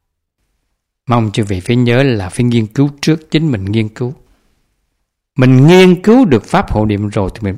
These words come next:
biết cách mà để ứng dụng trên người thân của mình.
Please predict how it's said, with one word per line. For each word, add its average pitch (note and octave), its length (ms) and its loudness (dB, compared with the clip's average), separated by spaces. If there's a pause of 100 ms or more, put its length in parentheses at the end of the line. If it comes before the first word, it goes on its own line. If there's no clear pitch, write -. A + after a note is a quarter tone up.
biết A3+ 280 2 (400)
cách C#4 140 -4 (800)
mà A2 420 -6
để G#2+ 340 -8
ứng G#3 260 0
dụng G2+ 220 -6 (200)
trên B2 360 -2
người F#2+ 540 -10 (260)
thân A#2 220 -4
của - 160 -8
mình. G#2 180 -8